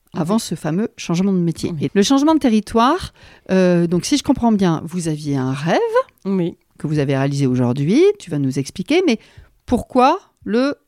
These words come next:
Speaker 1: Périgord vert ? Enfin, pourquoi la Nouvelle-Aquitaine ? Pourquoi le Périgord vert ?
Speaker 2: C'est quand même un gros hasard. Euh,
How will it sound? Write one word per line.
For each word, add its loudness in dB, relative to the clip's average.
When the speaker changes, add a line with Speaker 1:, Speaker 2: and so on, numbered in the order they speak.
Speaker 1:
Périgord 0
vert ? -2
Enfin, -4
pourquoi -4
la 0
Nouvelle-Aquitaine ? -2
Pourquoi -6
le -2
Périgord -2
vert ? -6
Speaker 2:
C'est -14
quand -8
même -2
un 0
gros -4
hasard. -4
Euh, -8